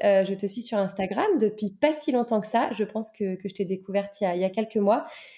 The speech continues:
Et je dois dire que ce palmarès de, de voyage m'a clairement épatée. C'est, euh, c'est vraiment fascinant. Donc, j'avais hâte de discuter, euh, avec toi de tout ça. Est-ce que, euh, pour commencer, tu peux quand même te présenter, euh, un petit peu pour, euh, celles et ceux qui te connaissent pas, nous dire un peu qui tu es, où tu habites,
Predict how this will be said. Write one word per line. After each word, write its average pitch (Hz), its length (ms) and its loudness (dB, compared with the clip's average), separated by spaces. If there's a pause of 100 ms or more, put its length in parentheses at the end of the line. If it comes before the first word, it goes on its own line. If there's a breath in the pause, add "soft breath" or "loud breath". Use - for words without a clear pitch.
(120)
Et 220 120 4
je - 20 0
dois 214 140 4
dire 262 160 2
que - 40 -14
ce 208 100 -2
palmarès 220 500 0
de, 185 220 0
de 180 120 -2
voyage 220 480 2
m'a 165 380 -2 (160)
clairement 240 420 2
épatée. 247 580 0
C'est, 190 300 0
euh, 180 100 4
c'est 196 160 -2
vraiment 214 280 2
fascinant. 240 500 0 (320 loud breath)
Donc, 220 120 4
j'avais 233 200 6
hâte 254 160 4
de 294 80 4
discuter, 247 640 0
euh, 208 100 8
avec 226 300 2
toi 240 140 -2
de 233 60 -8
tout - 140 -16
ça. 311 240 0 (260)
Est-ce 247 220 0
que, 311 300 4
euh, 220 120 6
pour 220 240 -6
commencer, 262 680 2
tu - 100 -10
peux 269 160 0
quand 254 100 0
même 254 160 0
te 233 100 -2
présenter, 226 640 2
euh, 196 100 6
un 202 120 2
petit - 180 -6
peu 226 220 -2
pour, 185 160 -4
euh, 185 160 -2
celles 185 240 -6
et 185 60 -10
ceux 208 160 -8
qui - 120 -18
te - 60 -20
connaissent 180 320 -6
pas, 262 200 -2 (360 loud breath)
nous 214 100 0
dire 214 220 0
un 208 80 0
peu 233 120 -4
qui 240 180 -12
tu - 180 -6
es, 233 200 4
où 233 60 -2
tu 226 160 -6
habites, 202 680 0